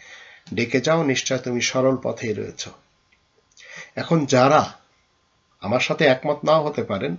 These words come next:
বা হবেন না বা তর্ক করতে চান, চল্লিশ নম্বর সূরা মুমিনের চার নম্বর আয়াত মতে, "মা ইউজাদিলু ফি আয়াতিল্লাহি ইল্লাল্লাযিনা কাফারু, ফালা ইয়াগরুরকা তাকাল্লুবুহুম ফিল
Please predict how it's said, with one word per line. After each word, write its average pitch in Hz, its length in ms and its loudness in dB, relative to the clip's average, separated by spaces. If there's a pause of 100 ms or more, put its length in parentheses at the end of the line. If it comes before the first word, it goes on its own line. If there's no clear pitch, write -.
বা 120 240 0
হবেন 127 360 2
না 104 220 -4 (680)
বা 117 80 0
তর্ক 127 360 2
করতে 143 320 -4
চান, 151 360 -6 (760)
চল্লিশ 117 420 -4
নম্বর 131 160 -2
সূরা 117 460 -2
মুমিনের 127 480 2
চার 117 200 -4
নম্বর 127 280 -2
আয়াত 120 260 0
মতে, 143 280 -6 (500)
"মা 202 240 0
ইউজাদিলু 131 580 2
ফি 135 260 0
আয়াতিল্লাহি 123 760 0
ইল্লাল্লাযিনা 107 640 -6
কাফারু, - 460 -12 (1040)
ফালা 135 340 4
ইয়াগরুরকা 147 680 4
তাকাল্লুবুহুম 165 720 0
ফিল 156 260 -4